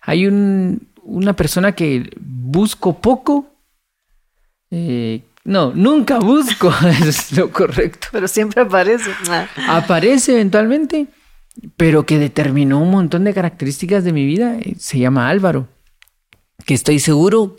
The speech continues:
Speaker 1: que no escucha el podcast.
Speaker 2: <laughs>
Speaker 1: La última vez que lo miré, <laughs> me, le digo, "Álvaro, dame tu teléfono". Este, Álvaro tendrá ahorita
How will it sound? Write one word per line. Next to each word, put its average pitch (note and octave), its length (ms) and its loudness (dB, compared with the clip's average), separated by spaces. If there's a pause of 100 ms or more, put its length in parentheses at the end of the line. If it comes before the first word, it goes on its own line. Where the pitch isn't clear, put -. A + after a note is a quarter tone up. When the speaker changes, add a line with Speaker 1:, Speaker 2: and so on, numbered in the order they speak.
(140)
Speaker 1:
que D#3 160 2
no E3+ 280 4
escucha E3 460 -2
el B2 100 -2
podcast. - 500 -4 (320)
Speaker 2:
<laughs> - 300 -20
Speaker 1:
La C#3 140 0
última F3 300 2
vez E3+ 180 2
que F#3+ 100 2
lo F3+ 140 4
miré, D#3 440 2 (340)
<laughs> - 340 -20
me, C#3+ 240 0 (480)
le C#3 160 2
digo, C3+ 880 2
"Álvaro, G#3 420 2
dame F#3+ 260 4
tu A3+ 120 -2
teléfono". G#3 800 0
Este, - 420 -10
Álvaro D3+ 400 0
tendrá A2 380 0
ahorita B2+ 340 -2